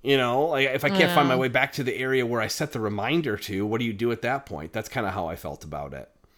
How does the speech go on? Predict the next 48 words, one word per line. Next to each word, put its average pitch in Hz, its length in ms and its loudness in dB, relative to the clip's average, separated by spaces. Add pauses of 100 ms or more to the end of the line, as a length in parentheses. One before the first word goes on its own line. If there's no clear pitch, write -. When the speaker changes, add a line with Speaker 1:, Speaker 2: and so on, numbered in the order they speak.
(120)
Speaker 2:
Fair 226 180 -6
enough. 185 400 -10 (1000)
Speaker 1:
That's 127 220 0
my 135 140 2
gripe 120 240 0
about 113 260 0
it. 113 180 -2
Again, 107 320 -4
I 98 160 -8
understand 113 560 -4
that - 200 -8 (120)
older 113 280 -2
games 110 260 -4
didn't 104 220 -4
have 110 260 0
it, 113 80 -4
and 110 100 -8
he 113 120 -4
was 101 160 -2
really 110 280 0
trying 104 280 -2
to 98 40 -2
mirror 101 380 0
that. 120 440 0
Speaker 2:
Mm-hmm. 196 360 -2 (1120)
Speaker 1:
But 104 400 -2
even 135 380 2
a 113 80 -10
game 110 220 -2
like 98 140 -4
Hollow 110 360 0
Knight, 87 300 -6
for 107 120 -6
instance, - 360 -10
is 92 80 -12
a - 20 -10
good 98 180 -4
example 95 540 -6
of 82 120 -8
it. 82 200 -10 (420)
They 117 280 2
had 98 320 0
waypoints 90 560 -8
between 98 300 -6
the 85 60 -6
different 85 300 -8
areas, 82 400 -8
too. - 320 -10